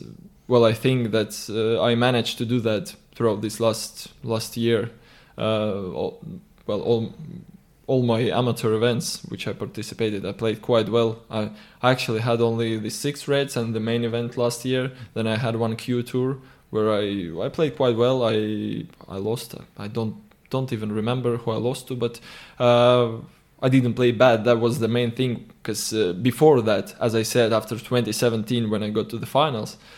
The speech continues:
uh, I had, like, around three years when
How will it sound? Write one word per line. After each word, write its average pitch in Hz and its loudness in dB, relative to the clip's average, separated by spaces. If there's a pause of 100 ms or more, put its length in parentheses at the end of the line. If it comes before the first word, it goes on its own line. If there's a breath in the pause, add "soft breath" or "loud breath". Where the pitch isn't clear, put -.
(280 loud breath)
uh, 110 0
I - 0
had, 120 0
like, 110 -2
around 113 -2
three 139 0
years 127 2 (540 soft breath)
when 120 2